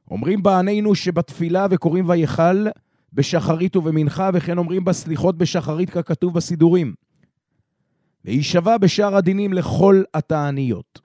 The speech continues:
אין אומרים תחנון בתפילת מנחה של תענית אסתר.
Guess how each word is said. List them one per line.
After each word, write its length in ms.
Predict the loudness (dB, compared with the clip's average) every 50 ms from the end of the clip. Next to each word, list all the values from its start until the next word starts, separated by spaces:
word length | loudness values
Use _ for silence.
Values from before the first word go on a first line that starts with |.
| _ _ -4
אין 160 | 0 0 2
אומרים 260 | 2 2 2 0 0
תחנון 460 | 0 -2 -4 -2 -2 0 2 2 2 2
בתפילת 500 | 2 0 0 -2 -2 0 0 0 0 0
מנחה 320 | -2 -2 0 0 -2 -2
של 160 | -2 -2 -4
תענית 420 | -2 -2 -2 -2 0 -2 -2 -2 -2
אסתר. 500 | -4 -4 -4 -2 0 0 0 0 -2